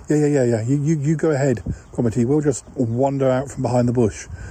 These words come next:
and pretend we've been on a walk or something. Okay, Paul. Uh, hopefully we'll finish early. We need to make sure that Bettina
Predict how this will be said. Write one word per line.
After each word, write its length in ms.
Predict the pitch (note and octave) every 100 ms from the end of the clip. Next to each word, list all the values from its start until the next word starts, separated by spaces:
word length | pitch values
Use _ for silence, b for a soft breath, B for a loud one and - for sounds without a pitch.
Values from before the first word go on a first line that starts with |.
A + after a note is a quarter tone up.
| B B
and 260 | A#2+ A#2 A#2
pretend 280 | A#2 C3 B2+
we've 120 | A#2
been 120 | C3
on 120 | A#2
a 40 | A2+
walk 320 | A#2 A#2+ -
or 60 | A2
something. 380 | A2 G#2 G#2 - - - B B B
Okay, 240 | D#3 - D#3+
Paul. 260 | D3 B2 - - B B B -
Uh, 160 | C#3 G#2+ - B B B
hopefully 320 | D#3+ D3 D#3
we'll 160 | C#3 C3+
finish 320 | - C#3 B2
early. 320 | C#3 C#3 B2+ - B B
We 80 | D3
need 160 | E3 D#3
to 60 |
make 120 | F3
sure 160 | C#3 D#3+
that 280 | C#3+ C3 -
Bettina 440 | D3 - E3+ D#3+